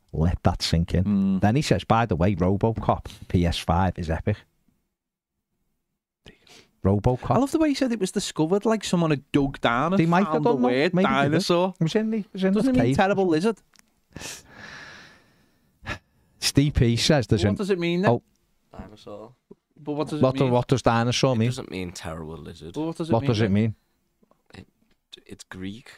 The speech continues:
Speaker 3: It
Speaker 1: What?
Speaker 3: doesn't mean anything. It
Speaker 2: What do you
Speaker 3: means
Speaker 2: mean it
Speaker 3: di-,
Speaker 2: doesn't mean anything?
Speaker 3: dinosaur means dinosaur.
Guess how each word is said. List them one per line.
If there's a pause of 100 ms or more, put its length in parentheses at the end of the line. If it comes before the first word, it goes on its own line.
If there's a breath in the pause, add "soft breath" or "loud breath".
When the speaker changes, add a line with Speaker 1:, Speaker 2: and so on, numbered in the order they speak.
(360)
Speaker 3:
It
Speaker 1:
What?
Speaker 3:
doesn't
mean
anything.
It
Speaker 2:
What
do
you
Speaker 3:
means
Speaker 2:
mean
it
Speaker 3:
di-,
Speaker 2:
doesn't
mean
anything?
Speaker 3:
dinosaur
means
dinosaur.